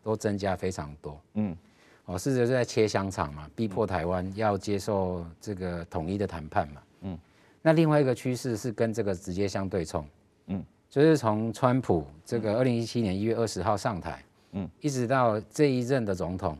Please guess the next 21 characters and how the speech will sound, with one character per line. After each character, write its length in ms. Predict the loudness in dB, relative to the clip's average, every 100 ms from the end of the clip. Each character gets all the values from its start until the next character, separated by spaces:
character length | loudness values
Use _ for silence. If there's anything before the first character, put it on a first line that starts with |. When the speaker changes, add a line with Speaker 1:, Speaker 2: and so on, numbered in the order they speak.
| -8
Speaker 2:
嗯。 180 | -6 -2
Speaker 1:
Joe 120 | 0
Biden， 440 | 2 2 0 -2 -6 -8
Speaker 2:
嗯。 220 | -6 -6 -8 _ -4
Speaker 1:
对 160 | 4 4
台 240 | 4 4
湾 240 | 6 4 4
在 320 | 2 2 2
这 160 | 0 -2
个 180 | -2
军 240 | 0 -2 -2
事 320 | -2 -4 -4 -10 _ -6
跟 260 | -4 -4
防 220 | 0 0 2
卫 160 | 2
上 240 | 2 0 0
的 200 | -4 -4
这 160 | -4
个 120 | -4
支 180 | -4 -6
持， 260 | -6 -10